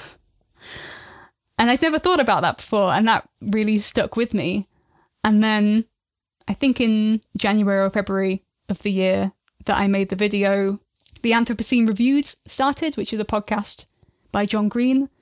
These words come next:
And the first episode of that, they did, um, a, like, a mini essay on Canada geese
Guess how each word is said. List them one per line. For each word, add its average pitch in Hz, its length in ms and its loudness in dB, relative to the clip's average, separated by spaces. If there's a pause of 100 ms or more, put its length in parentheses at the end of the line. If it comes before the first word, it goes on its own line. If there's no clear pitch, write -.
(280)
And 202 400 0 (120)
the 208 160 -10
first - 720 -2 (180)
episode 214 460 -2
of 190 80 -8
that, 180 260 0
they 196 520 -4 (180)
did, 196 240 -2 (520)
um, 196 440 2
a, 202 100 0
like, 196 220 0
a - 20 2
mini 208 280 4
essay 202 400 0
on 196 400 0
Canada 240 360 0
geese 196 420 -4